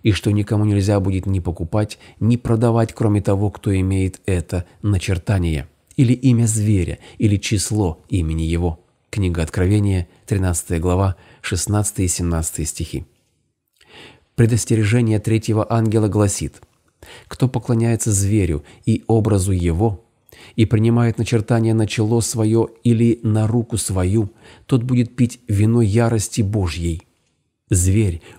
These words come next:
упоминающийся в этой вести и поклонение которому понуждает зверь с двумя рогами – это первый или подобный барсу зверь. Книга Откровения, тринадцатая глава, то есть папство. Образ зверя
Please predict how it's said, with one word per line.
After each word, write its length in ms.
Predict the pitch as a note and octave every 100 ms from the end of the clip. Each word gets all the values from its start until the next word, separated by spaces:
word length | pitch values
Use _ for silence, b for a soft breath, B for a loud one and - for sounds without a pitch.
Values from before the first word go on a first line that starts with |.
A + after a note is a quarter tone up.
| _
упоминающийся 840 | - G#2 G2+ A2 A2 G#2 G#2 - G2+
в 60 |
этой 240 | G#2 G2+ F#2+
вести 560 | F#2+ A#2 G2 - - B B -
и 80 |
поклонение 720 | G#2+ - G2+ A#2 A2 A#2 A2+ G#2+
которому 540 | G#2+ G#2 A2+ A2 A2
понуждает 840 | G#2 C3 A#2 A#2+ A2 A2+ G2 E2 E2+
зверь 260 | F#2+ G2+
с 80 | F#2
двумя 240 | G2+ F#2+
рогами – 520 | F2+ F2 G#2 A2 E2+ D2+ _ _ _ _ _ -
это 220 | A2 A2+
первый 480 | - B2 A#2 A2+ A2+
или 280 | - A2
подобный 560 | A2 - G2+ G#2 F#2 G2
барсу 440 | F#2 F2+ F2 -
зверь. 440 | F#2 F#2+ G2 D#2+ - _ _ _ _ _ _
Книга 300 | A2 F2 E2+
Откровения, 460 | E2+ - F#2 G2 F2+
тринадцатая 480 | E2+ E2+ E2 -
глава, 380 | E2+ F2+ E2+ D2+ b b
то 100 | -
есть 300 | A#2 G#2+ -
папство. 560 | - G#2 - - D2 - _ _ B B B
Образ 500 | G#2+ F#2+ G2 F2 -
зверя 640 | F#2 F2 F2+ G#2+ F2 C#2+